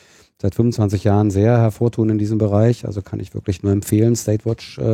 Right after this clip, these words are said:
punkt org, die halt viel Analyse zu diesen Sachen auch machen. Und, äh, die haben mal die nach nine eleven,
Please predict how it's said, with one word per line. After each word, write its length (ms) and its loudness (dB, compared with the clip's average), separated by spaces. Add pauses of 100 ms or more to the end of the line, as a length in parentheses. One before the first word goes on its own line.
punkt 260 -4
org, 420 -4 (920)
die 240 2
halt 140 0
viel 240 0
Analyse 600 2
zu 160 -4
diesen 220 0
Sachen 320 -2
auch 140 -6
machen. 600 -2 (1040)
Und, 580 0
äh, 340 0 (840)
die 260 2
haben 320 0
mal 560 2
die 840 0
nach 300 -4
nine 280 0
eleven, 800 0